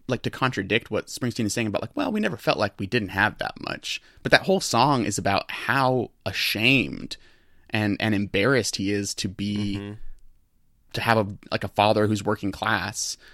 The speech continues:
Speaker 1: who, like, you know, when he's at the car dealership and, like, the, the dealers are, like, look, can't stop looking at his hands, like, the hands of a working guy.
Speaker 2: Yeah.
Speaker 1: And then they're like, "Well, if you could just, like, g-, you know, give us an, like, a, uh, an advance on this, you know, or if you could just, like, front us some of the money for this car." And they're like, "No, we can't do that." And so they have to drive out with, like, a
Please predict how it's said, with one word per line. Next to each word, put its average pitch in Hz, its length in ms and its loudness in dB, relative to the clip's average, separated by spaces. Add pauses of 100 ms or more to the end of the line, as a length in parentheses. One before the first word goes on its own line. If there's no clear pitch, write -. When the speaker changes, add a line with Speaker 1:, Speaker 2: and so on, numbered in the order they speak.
(140)
Speaker 1:
who, 110 200 0
like, 95 320 -4
you 113 80 -2
know, 101 180 0
when 110 100 -2
he's 107 80 0
at 104 60 -2
the 107 60 -4
car 104 220 2
dealership 107 480 0
and, 98 100 0
like, 98 140 -4
the, - 200 -4
the 101 100 -4
dealers 101 340 -2
are, 95 80 -4
like, 98 100 -8
look, 104 300 -10
can't 120 180 -4
stop - 180 -4
looking 110 240 -2
at 98 80 -2
his 95 100 -6
hands, - 440 -2
like, - 120 -10
the 101 60 -10
hands 101 240 0
of 101 80 -4
a - 20 -4
working 92 360 -2
guy. 80 420 2 (240)
Speaker 2:
Yeah. 107 200 -2
Speaker 1:
And 104 100 0
then 90 220 0
they're 98 100 0
like, 92 140 -2
"Well, 123 160 -2
if 131 100 -2
you 135 80 -2
could 127 80 0
just, 131 140 -4
like, 117 180 -4
g-, - 140 -10
you 131 80 2
know, 107 80 0
give 123 160 2
us 117 100 -4
an, 104 280 -2
like, 101 140 -10
a, 98 200 -2 (320)
uh, 101 300 -2
an 104 100 -4
advance 113 440 0
on 107 140 0
this, - 380 -2 (320)
you 127 140 -2
know, - 80 -2
or - 120 -2
if 107 80 -4
you 110 80 -2
could 104 80 -6
just, - 120 -6
like, 101 120 -4
front 110 320 -2
us 110 120 -2
some 117 100 0
of 110 60 0
the 104 60 0
money 107 260 2
for 110 80 -8
this 98 140 -6
car." 123 300 0
And 113 80 4
they're 101 80 2
like, 98 140 -4
"No, 117 500 2
we 101 80 -6
can't 101 260 -4
do 120 140 -2
that." 110 300 4
And - 80 -6
so 110 80 -2
they 104 60 2
have 98 80 -6
to 101 60 -6
drive 107 340 0
out 104 260 0
with, 107 100 -10
like, - 120 -6
a 101 160 -4